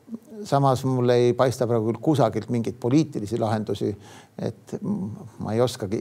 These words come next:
hinnata, kes seda Gazat valitsema hakkab lähiajal või kas seal tekib üldse mingi reaalne, äh, reaalne kohapealne võim. Mm,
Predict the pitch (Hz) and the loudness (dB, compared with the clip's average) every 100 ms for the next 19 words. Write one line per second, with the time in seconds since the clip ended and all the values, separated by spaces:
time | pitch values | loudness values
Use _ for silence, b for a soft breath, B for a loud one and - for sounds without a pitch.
0 | 202 131 110 - 123 110 120 107 131 127 | -4 -4 -4 -4 -4 -2 -2 -2 0 0
1 | 107 - 135 135 - 98 101 - 101 101 | 0 2 2 2 0 -2 -2 -4 -6 -4
2 | 107 107 98 98 101 101 - 98 123 - | -2 -2 -2 -2 -4 -4 -6 -4 -4 -4
3 | - 147 127 - 101 104 107 107 107 107 | 2 2 2 -2 -2 -2 -2 -2 2 2
4 | 107 104 98 B B B B - 104 104 | 2 -2 -6 B B B B -4 0 2
5 | 110 110 117 110 104 101 101 127 117 107 | 2 4 4 6 4 0 2 4 4 4
6 | 104 107 104 110 104 104 92 B B B | 2 0 -2 0 -2 -4 -10 B B B
7 | B - - - - - - - | B -6 -4 -4 -6 -6 -6 -8